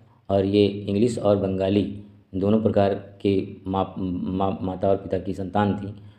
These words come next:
और इनका जो, अ, कार्य है वो ज़्यादातर इन्होंने फिक्शन लिखे हैं, जैसे मालदीव्स है, मालदीव्स द नेमसेक और अनकस्टम्ड अर्थ and the lowland, ये जो है इन्होंने लिखा है।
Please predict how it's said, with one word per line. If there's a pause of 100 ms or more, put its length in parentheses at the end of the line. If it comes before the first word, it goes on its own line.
(180)
और
इनका
जो, (240)
अ,
कार्य
है
वो
ज़्यादातर
इन्होंने (260)
फिक्शन (360)
लिखे
हैं,
जैसे
मालदीव्स
है,
मालदीव्स
द
नेमसेक (300)
और
अनकस्टम्ड (300)
अर्थ
and (720)
the (180)
lowland, (180)
ये
जो
है (360)
इन्होंने
लिखा
है।